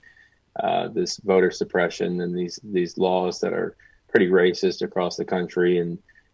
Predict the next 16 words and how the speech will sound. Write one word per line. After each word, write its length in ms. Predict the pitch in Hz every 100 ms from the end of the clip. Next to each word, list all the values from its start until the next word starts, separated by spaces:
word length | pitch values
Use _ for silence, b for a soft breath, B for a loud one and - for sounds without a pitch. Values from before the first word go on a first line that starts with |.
| _ -
uh, 220 | 90 87
it's 140 | 87 -
very 420 | 107 101 95 - 113
disappointing, 580 | 110 101 - 113 139 143
but 120 | 135
it's 120 | 131
not 220 | 147 123
surprising. 720 | 131 - 139 131 - - - -
Uh, 100 | 101
it's 180 | 101
also 340 | - 175 - 123
another, 540 | 107 110 104 98 95 -
uh, 240 | 98 95 92 _ _ -
I 80 | 107
guess, 440 | 95 95 - - -
excuse 640 | 92 - - 139 127 -